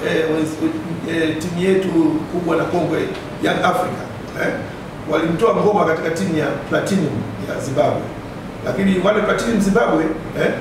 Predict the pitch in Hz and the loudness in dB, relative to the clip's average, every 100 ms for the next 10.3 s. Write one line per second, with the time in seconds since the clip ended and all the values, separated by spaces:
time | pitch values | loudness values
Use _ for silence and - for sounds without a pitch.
0 | - - - - - 156 165 180 180 208 | -6 -10 -10 -10 -2 0 2 2 2 4
1 | 226 202 175 175 180 196 233 - 180 170 | 4 4 2 0 0 2 4 4 4 4
2 | 196 180 185 190 165 175 196 170 - 190 | 4 4 2 2 2 2 2 0 0 2
3 | - - - - 127 - 151 180 - 160 | 2 0 0 0 0 0 0 0 -2 0
4 | 139 139 - - - - - - - - | -2 -2 0 2 0 -4 -10 -12 -12 -12
5 | - - 127 113 - 190 190 185 165 160 | -12 -8 -4 -4 0 4 4 4 0 0
6 | 160 - - 180 175 214 190 170 208 170 | 2 4 4 2 2 0 0 2 2 2
7 | 156 - - - 202 165 - - 147 135 | 2 2 2 0 0 2 0 -2 -2 -2
8 | 151 - 175 151 - - - - - - | -4 -2 -2 -2 -2 -4 -8 -12 -12 -12
9 | - - - 160 123 - - - - 185 | -6 -4 -2 -2 -4 -4 -2 -2 -2 2
10 | 196 - - | 2 2 2